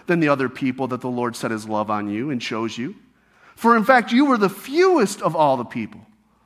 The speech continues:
But it was because the Lord loves you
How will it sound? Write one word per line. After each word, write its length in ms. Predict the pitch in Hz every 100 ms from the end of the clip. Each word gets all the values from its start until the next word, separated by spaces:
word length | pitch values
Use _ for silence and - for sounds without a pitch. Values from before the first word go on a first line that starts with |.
| _ _ _ _ _ _ _ _ _ -
But 120 | 147
it 80 | 160
was 120 | 143
because 560 | 139 131 - 185 196 190
the 80 |
Lord 440 | 147 131 135 127 117
loves 560 | 123 143 202 175 120
you 340 | 104 90 -